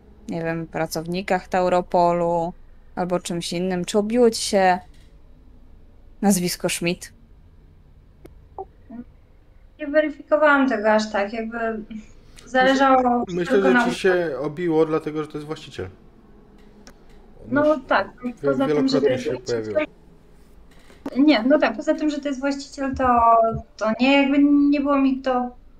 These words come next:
Speaker 2: wiecie, potrzebne takie krótkie info ogólnie o pracownikach. Moim zdaniem jest, jest, było, jest ustalenie jakby,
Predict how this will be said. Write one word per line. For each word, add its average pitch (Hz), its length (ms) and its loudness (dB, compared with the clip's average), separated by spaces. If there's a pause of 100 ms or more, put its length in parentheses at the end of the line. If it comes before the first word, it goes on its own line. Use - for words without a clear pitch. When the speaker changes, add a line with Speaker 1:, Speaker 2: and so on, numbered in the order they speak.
(480)
Speaker 2:
wiecie, 220 220 -8
potrzebne 226 600 -2
takie 226 340 -6
krótkie 226 640 -4
info 202 640 0 (680)
ogólnie 247 420 4
o 247 40 2
pracownikach. 254 720 2
Moim 277 280 4
zdaniem 269 720 6
jest, 262 260 -2 (460)
jest, 208 300 -8 (100)
było, 196 400 -4 (120)
jest 175 280 -12 (320)
ustalenie 214 800 2 (420)
jakby, 214 600 0